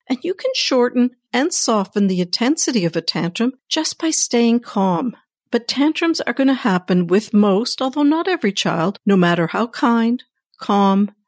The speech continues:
patient, creative, and loving you are. And you know why, because they're developmentally inevitable. Your toddler's brain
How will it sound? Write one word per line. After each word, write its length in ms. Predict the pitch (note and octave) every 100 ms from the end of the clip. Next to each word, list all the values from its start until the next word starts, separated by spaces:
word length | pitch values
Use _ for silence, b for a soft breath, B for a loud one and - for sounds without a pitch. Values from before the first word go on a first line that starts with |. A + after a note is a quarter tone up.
| _ _
patient, 580 | - B3+ C4 - C4 - _ _
creative, 680 | - A3+ G#3 F#3+ F3+ F3+ - _ _ _
and 180 | G#3+ F#3
loving 320 | E3+ E3 D#3
you 180 | D3+ D3
are. 300 | D#3+ D#3 - _ _ _ _ -
And 240 | F#3 F3+
you 100 | G#3+
know 140 | A#3 E3
why, 300 | D#3 C3+ F#3+
because 460 | G3 F#3 G3 G3
they're 320 | - G#3+ G#3 G#3+
developmentally 1040 | - A3 G#3 A3+ G#3+ A3 A3 A#3 A3+ A3+
inevitable. 500 | A3+ B3+ C4+ E3 D#3
Your 120 | F3+ C3+
toddler's 600 | - - E3 F#3 A3 A3
brain 440 | F3+ D#3+ E3